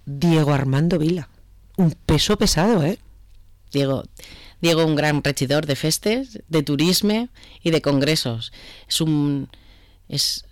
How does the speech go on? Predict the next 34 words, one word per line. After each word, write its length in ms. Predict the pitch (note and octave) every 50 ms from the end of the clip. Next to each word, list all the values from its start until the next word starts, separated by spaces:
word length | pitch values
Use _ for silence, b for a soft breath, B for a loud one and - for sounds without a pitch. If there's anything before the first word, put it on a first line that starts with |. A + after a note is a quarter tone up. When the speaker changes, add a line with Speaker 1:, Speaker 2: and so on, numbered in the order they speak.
| - -
Speaker 2:
eh, 260 | - - C#3 - - - -
ell 240 | E3+ D#3+ D#3 D#3 E3
és 320 | F3 F3 - - - - - - - - - - - -
la 140 | D#3+ D#3+ D3+
cara 200 | - D3+ D#3 C#3+
visible 380 | C#3 C#3+ - - D#3 E3 D#3 C#3+
també, 300 | - C3+ C#3+ D3+ D#3 D3
no? 220 | D3 D3 D#3 G#3
De, 420 | G#3 F3+ E3 D#3 D3+ D3 C#3+ C#3 -
del 240 | - D#3 D#3 D3+ D3
partit 420 | - D3 C#3 C3+ - D#3 D#3+ D#3 -
i, 80 | D3+
de, 140 | D3 C#3+ B2
i 140 | F#2 D3 D#3
del 180 | D3 D3 C#3+ C3+
govern. 640 | C#3 C#3 C3 C#3+ D#3 E3 D3+ D3 C#3 C3+ C3 C3 -
És 560 | - - C#3+ C#3 C#3 - - - - - - - -
allà 480 | - C3+ C#3 C#3 C3+ C3 C#3 C#3+ C#3+ D3
on, 560 | D3+ D3+ D3+ D3+ D3+ D3+ D3+ D3+ D3+ D3+ D3 -
on 160 | - D#3+ D3+ D3
vaig 160 | D#3 D#3 -
a 60 | E3
vostè 300 | D3 D#3+ - - E3 E3+
sap 240 | - F3 E3 D#3 -
que, 460 | - D#3 D3+ C#3+ C#3 C#3 C3+ C3+ C3 C3 - - - -
que 100 | - E3
estarà 300 | E3 - - C#3 C#3+ C#3+
Diego. 340 | C#3 C#3 B2+ A#2+ A#2 A2+ A#2 b b b b b b b b b b b b b b - - - - - - - - - - - - - -
I 380 | - - G#3 F#3 E3+ D#3+ D3 - - -
estic 240 | - C3 - B2+ -
convençuda 500 | B2 A#2+ A#2+ A#2 A2+ - B2 A2+ G#2+ G#2+
de 100 | A2 A2
que, 140 | - G#2+ A2 A2 A#2 - - - - - -
eh, 280 | A2 A#2 A2 G2+ G2+